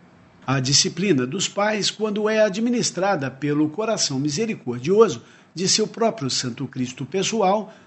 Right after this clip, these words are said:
só pode transmitir misericórdia e o desejo por aquele discipulado que vem da autodisciplina por parte dos filhos. Assim será, amados. Saibam isso muito bem.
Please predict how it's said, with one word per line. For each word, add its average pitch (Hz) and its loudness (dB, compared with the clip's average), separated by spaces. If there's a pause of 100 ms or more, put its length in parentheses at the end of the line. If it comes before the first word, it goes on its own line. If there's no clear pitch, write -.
(140)
só 233 0
pode 233 0
transmitir 220 0
misericórdia 196 0 (240)
e 220 -2
o 240 0
desejo 202 2
por 233 0
aquele 214 -2
discipulado 185 2 (280)
que 233 0
vem 226 2
da 214 0
autodisciplina 208 -2 (260)
por 233 2
parte 185 2
dos 123 0
filhos. 131 0 (760)
Assim 214 2
será, 233 -2
amados. 127 -6 (540)
Saibam 226 0
isso 214 -2
muito 220 -2
bem. 170 2